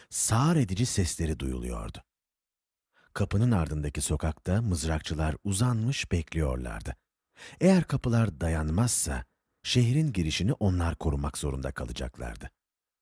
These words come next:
Sayı olarak azdılar çünkü Babil'in ana ordusu Sümerlere karşı büyük bir sefer düzenleyen kralın yanındaydı. Onlar yokken şehre bir saldırı olabileceği öngörülmemişti.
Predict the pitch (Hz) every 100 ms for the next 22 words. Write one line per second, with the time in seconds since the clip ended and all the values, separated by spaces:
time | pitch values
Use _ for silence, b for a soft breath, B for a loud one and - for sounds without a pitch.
0 | _ _ _ - - 170 208 135 110 143
1 | - 80 85 69 64 58 - - B -
2 | 113 101 98 80 113 160 143 123 - 90
3 | 90 110 80 64 62 - 87 b - -
4 | 202 180 147 120 113 110 107 - 101 78
5 | 135 185 110 - 95 - 127 101 85 82
6 | 78 80 80 - 82 82 113 127 87 82
7 | 69 62 58 - - _ _ _ _ _
8 | _ _ _ B B 120 117 123 117 92
9 | - - 76 71 - 107 104 127 104 -
10 | 82 80 101 95 76 69 71 - 170 -
11 | 139 117 107 95 78 69 65 - -